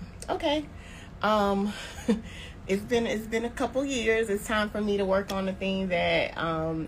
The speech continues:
I'm really excited about, because when I came into that work, I was doing things that were much different versus, you know, when I got into leadership. It wasn't things that I was truly passionate about. And so I decided to leave, but, mm, before I could leave,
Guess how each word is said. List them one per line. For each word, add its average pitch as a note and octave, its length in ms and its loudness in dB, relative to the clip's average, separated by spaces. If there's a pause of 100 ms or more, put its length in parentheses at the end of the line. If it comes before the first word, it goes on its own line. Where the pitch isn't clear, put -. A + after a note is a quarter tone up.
I'm F#3+ 220 4
really F3 260 -4
excited G3+ 420 -2
about, D#3 300 0
because D#3+ 240 -4
when D#3 100 -2
I D#3+ 80 -2
came G3 260 -2
into F3+ 200 -4
that D3+ 200 -2
work, D#3+ 240 -2
I D#3+ 40 -2
was D#3+ 180 -4
doing D#3+ 320 -2
things D#3+ 340 0
that C#3 180 0
were E3 260 0 (320)
much G3+ 240 2
different F3 580 0 (460)
versus, D#3+ 640 2 (240)
you D3+ 60 -6
know, C#3+ 120 -2
when D#3 140 -2
I D#3 60 -2
got C#3+ 180 0
into D3 220 -6
leadership. D3+ 540 -4
It C#3+ 100 -6
wasn't D#3 440 0
things D3+ 280 0
that C3+ 120 -2
I C3 80 -2
was - 160 -4
truly C#3+ 360 -6
passionate C#3 460 -6
about. - 380 -6
And E3+ 160 -4
so F#3 360 0 (1160)
I A3 80 6
decided A#3+ 440 2
to F#3 100 -2
leave, G3 480 -2
but, F3+ 300 4 (340)
mm, E3 240 -4
before G3+ 300 2
I C4+ 160 2
could F3 180 -10
leave, G3 440 -2